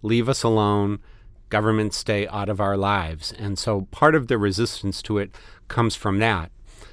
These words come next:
Uh, even in Massachusetts, which I think exhibits that strain far less strongly than most of the rest of the country,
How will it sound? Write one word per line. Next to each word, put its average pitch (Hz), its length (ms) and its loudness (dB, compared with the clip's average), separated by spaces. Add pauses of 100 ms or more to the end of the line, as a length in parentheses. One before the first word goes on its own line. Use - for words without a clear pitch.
(140)
Uh, 117 140 -6
even 156 280 4
in 139 160 4
Massachusetts, 120 960 0
which 113 220 -4
I 107 80 2
think 104 240 -2
exhibits 110 600 2
that 98 220 0
strain 101 600 0 (400)
far 113 420 6
less 104 220 2
strongly 110 600 2
than 92 540 -2 (180)
most 110 440 4
of 101 100 -2
the 101 80 2
rest 92 300 -2
of 90 80 -4
the 90 60 -4
country, 95 580 -4